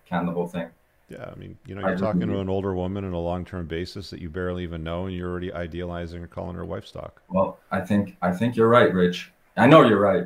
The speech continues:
Speaker 1: No, you are
Speaker 2: I
Speaker 1: right.
Speaker 2: know I'm right, too.
Speaker 1: Yeah, yeah. But, uh, uh, all right. Thank you, Rich. Um,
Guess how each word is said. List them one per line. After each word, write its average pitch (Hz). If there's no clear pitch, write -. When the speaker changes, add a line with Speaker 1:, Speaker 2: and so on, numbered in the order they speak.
Speaker 1:
No, 101
you 110
are 113
Speaker 2:
I 98
Speaker 1:
right. 113
Speaker 2:
know 104
I'm 92
right, 82
too. 78
Speaker 1:
Yeah, 113
yeah. 113
But, 110
uh, 110
uh, 120
all 127
right. 110
Thank 151
you, 90
Rich. -
Um, 101